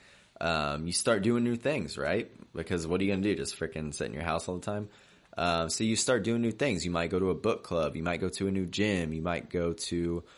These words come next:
breathwork class. You might go to yoga. And doing new things gives you confidence as well, because you're putting yourself out there, and most of the time you're gonna be rewarded for putting yourself out there. So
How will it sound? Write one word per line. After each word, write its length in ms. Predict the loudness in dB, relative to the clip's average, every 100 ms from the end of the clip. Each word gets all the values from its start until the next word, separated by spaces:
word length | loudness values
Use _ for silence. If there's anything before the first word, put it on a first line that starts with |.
| -20 -8 4
breathwork 460 | 4 4 0 0
class. 420 | 0 0 0 -2
You 80 | -2
might 220 | -2 0
go 120 | 0 0
to 80 |
yoga. 540 | 4 4 4 4 2 -2 -12 -20 -20 _ -2
And 640 | 2 4 4 2 0 0
doing 300 | 2 4 4
new 120 | 2
things 380 | 2 2 2 0
gives 200 | -2 -2
you 100 | -4
confidence 520 | -2 -2 -2 -4 -6
as 140 | -6 2
well, 300 | 2 2 -6 -12
because 300 | -4 -2 0
you're 100 | -2
putting 260 | 0 0
yourself 380 | 0 0 0 4
out 240 | 4 4 4
there, 300 | 4 4 0 -4
and 160 | -2 2
most 260 | 2 2
of 60 | -2
the 60 | 0
time 200 | 0 0
you're 100 | -2
gonna 140 | -2
be 160 | -2 0
rewarded 560 | 0 2 2 0 -4
for 160 | -8 -6
putting 260 | -4 -4
yourself 360 | -6 -6 -6 -2
out 200 | -2 -2
there. 140 | -8
So 320 | -8 -6 -8